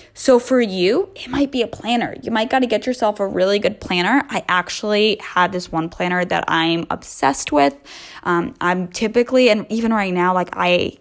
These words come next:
gotta admit, I'm not really living off of a planner, but for years, I lived off of a planner. If you go to my Instagram and you go into my Amazon bio, you'll see under my faves that I had my law of attraction planner in there. I'm obsessed with it. It literally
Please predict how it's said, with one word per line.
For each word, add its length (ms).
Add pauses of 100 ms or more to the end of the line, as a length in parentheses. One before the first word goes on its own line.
(140)
gotta 220
admit, 360
I'm 140
not 180
really 220
living 280
off 220
of 80
a 60
planner, 420
but 180
for 240
years, 640
I 120
lived 260
off 180
of 140
a 60
planner. 580 (420)
If 120
you 80
go 100
to 80
my 160
Instagram 680
and 80
you 80
go 160
into 180
my 160
Amazon 640
bio, 500 (280)
you'll 280
see 260
under 280
my 160
faves 500
that 160
I 80
had 320
my 160
law 420
of 120
attraction 840 (220)
planner 400
in 220
there. 360
I'm 200
obsessed 580
with 200
it. 260
It 180
literally 840